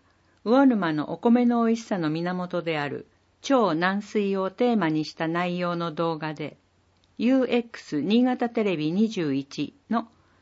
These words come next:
シーエム枠内で本年八月までに百回放映されるほか、テレビ朝日系列数局で配信される予定です。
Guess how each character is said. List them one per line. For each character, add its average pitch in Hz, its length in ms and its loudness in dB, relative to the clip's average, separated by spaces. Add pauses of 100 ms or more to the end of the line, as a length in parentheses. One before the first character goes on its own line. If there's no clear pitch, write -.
(440)
シ 240 280 0
ー 233 140 -2
エ 233 40 2
ム 226 180 4
枠 214 280 2
内 170 280 0
で 135 220 -6 (120)
本 247 280 4
年 165 240 0
八 165 280 -2
月 233 220 0
ま 185 160 0
で 151 140 -2
に 139 220 -2 (480)
百 202 260 -4 (120)
回 226 340 2
放 214 280 2
映 202 200 0
さ 190 160 -2
れ 185 100 0
る 175 120 0
ほ 156 120 -4
か、 - 240 -6 (640)
テ 214 140 -4
レ 247 120 2
ビ 247 160 2
朝 240 220 2
日 233 160 -2
系 233 260 2
列 165 420 -2
数 247 280 0
局 185 320 -4
で 139 160 -2
配 214 260 0
信 214 280 -2
さ 202 120 -2
れ 196 140 -2
る 185 120 -2
予 175 120 0
定 170 300 -2
で 160 160 -6
す。 - 240 -20